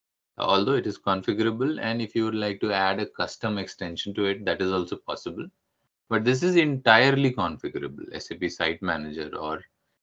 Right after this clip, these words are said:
S A P Build Work Zone is entirely configurable. I can have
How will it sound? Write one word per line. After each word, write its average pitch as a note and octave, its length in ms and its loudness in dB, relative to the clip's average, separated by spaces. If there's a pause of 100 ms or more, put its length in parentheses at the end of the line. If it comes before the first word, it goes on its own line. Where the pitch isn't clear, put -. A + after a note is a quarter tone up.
S E2+ 140 -10
A F#2 80 0
P F#2 140 -6
Build F2 300 2
Work F2 380 0
Zone D#2+ 440 -8
is E2 180 -8
entirely F2+ 500 -2
configurable. F2 720 -4 (420)
I F2 80 -12
can E2+ 160 -12
have F2 160 -14